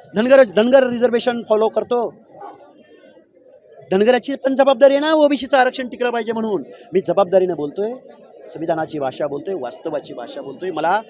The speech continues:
भूलथापा देता येतील ना, चला तुम्हाला एसटी मिळवून देतो. कोण देणार आहे, कधी देणार आहे, किती दिवसात देणार आहे, त्याचा लीगल ॲस्पेक्ट काय, मुख्यमंत्र्याला जीआर काढता येतो का मुळात? काल परवा एक मी मीडियाद्वारे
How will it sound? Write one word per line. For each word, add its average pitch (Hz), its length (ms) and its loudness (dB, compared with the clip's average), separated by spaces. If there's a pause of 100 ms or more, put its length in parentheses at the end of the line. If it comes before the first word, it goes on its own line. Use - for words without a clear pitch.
(180)
भूलथापा 214 380 -2
देता 226 220 -4
येतील 240 220 -6
ना, 180 100 -2
चला 220 320 2
तुम्हाला 196 280 -2
एसटी 185 200 -4
मिळवून 170 240 -2
देतो. 143 320 -10 (520)
कोण 202 160 2
देणार 147 240 -6
आहे, 143 100 -4 (100)
कधी 170 160 -6
देणार 143 220 -6
आहे, 143 120 -6
किती - 240 -12
दिवसात 156 480 -6
देणार 147 200 -6
आहे, 143 160 -6
त्याचा 190 340 -2 (400)
लीगल 160 280 -2
ॲस्पेक्ट - 400 -12 (100)
काय, 147 260 -4 (200)
मुख्यमंत्र्याला 208 480 -4
जीआर 190 280 -2
काढता 180 380 0
येतो 269 200 -2
का 165 100 0
मुळात? 170 280 0 (1300)
काल 190 100 2
परवा 208 260 -2
एक 208 240 -4
मी 214 80 -10
मीडियाद्वारे 202 720 -2